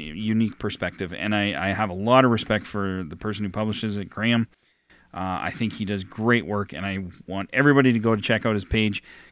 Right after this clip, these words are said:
Give it a like so that you can make sure to get all of his articles as he comes out with them. Uh, and we, I am hoping to get him, he's real busy right now 'cause their annual General Assembly is, like, basically in his,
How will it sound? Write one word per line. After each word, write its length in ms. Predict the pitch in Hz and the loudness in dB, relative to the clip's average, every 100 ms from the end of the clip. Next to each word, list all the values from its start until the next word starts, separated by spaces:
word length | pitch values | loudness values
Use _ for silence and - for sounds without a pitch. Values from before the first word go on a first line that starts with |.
| - | 2
Give 160 | 151 | 4
it 40 | 175 | 6
a 40 | |
like 280 | 147 139 135 | 8 8 6
so 120 | - | 0
that 80 | 113 | -2
you 180 | 101 98 | -2 -6
can 320 | - 101 95 | -2 0 0
make 160 | 110 120 | 0 0
sure 180 | - | 2
to 80 | 123 | 2
get 160 | 107 113 | 4 4
all 200 | 107 123 | 6 4
of 40 | |
his 140 | 117 107 | 2 2
articles 380 | 113 110 107 | 0 0 -4
as 100 | 107 | -4
he 80 | 98 | -4
comes 300 | 92 110 104 | -4 -4 -2
out 120 | 104 | -4
with 160 | 101 98 | -6 -4
them. 200 | 113 104 _ _ _ _ _ _ _ - | -2 -2 _ _ _ _ _ _ _ -6
Uh, 340 | 95 95 95 - | -2 0 0 0
and 420 | 117 117 113 120 | 2 2 0 2
we, 180 | 123 135 | 4 4
I 220 | 113 123 | 6 10
am 220 | 131 160 | 10 10
hoping 380 | 160 151 156 147 | 6 4 2 2
to 140 | - | 0
get 240 | 117 131 123 | 4 4 4
him, 200 | 135 107 | 0 0
he's 320 | 101 110 95 | -2 -4 0
real 240 | 110 147 | 4 4
busy 340 | 139 139 135 127 | 6 4 4 2
right 220 | 123 110 | 2 2
now 220 | 110 110 | 2 0
'cause 260 | 107 110 98 | -2 -6 -4
their 180 | 101 | 0
annual 320 | 104 120 123 113 | 2 4 4 4
General 320 | 117 117 107 | 2 2 2
Assembly 420 | 107 110 107 104 | 0 0 0 -2
is, 140 | 98 | -4
like, 240 | 98 92 - | -6 -8 -4
basically 420 | 104 101 - 101 | -2 -2 -4 -6
in 300 | - 113 117 | -2 4 4
his, 420 | 113 107 98 - | 4 2 0 -6